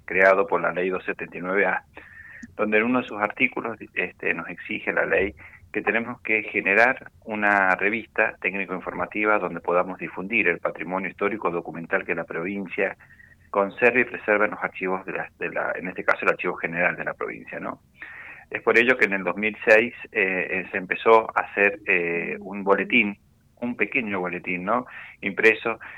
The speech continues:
Nosotros lo mostrábamos ayer en Evolución, hasta se hicieron diez boletines y de ahí en adelante empezamos a hacer una revista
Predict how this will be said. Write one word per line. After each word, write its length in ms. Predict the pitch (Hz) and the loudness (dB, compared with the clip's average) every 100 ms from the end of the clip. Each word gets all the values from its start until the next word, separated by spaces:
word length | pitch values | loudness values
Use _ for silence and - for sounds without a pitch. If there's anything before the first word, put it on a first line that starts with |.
| - | -16
Nosotros 300 | - 101 101 107 | -4 2 4 4
lo 60 | |
mostrábamos 500 | 98 90 104 104 104 | 2 2 4 4 2
ayer 260 | 92 98 101 | 0 2 2
en 120 | 98 | 2
Evolución, 640 | 87 85 87 - 104 110 - - | 2 2 -2 4 4 4 -2 -6
hasta 580 | 92 - - 95 92 - | -6 -4 2 4 2 -2
se 80 | 101 | -6
hicieron 420 | - 107 107 92 | -4 -4 -4 -2
diez 180 | 117 - | -2 2
boletines 600 | 104 101 113 107 123 - - - - - | 0 2 0 0 -2 -8 -18 -18 -18 -10
y 100 | - | -2
de 140 | 92 92 | 2 4
ahí 160 | 107 | 4
en 100 | 110 | 6
adelante 420 | 101 98 101 107 107 | 6 8 6 2 -4
empezamos 440 | 95 - 95 95 | -4 -2 -2 -2
a 60 | 92 | -6
hacer 300 | - 98 - | 0 0 0
una 240 | 110 107 | -4 0
revista 560 | 98 95 101 - 90 | 2 2 0 -2 -4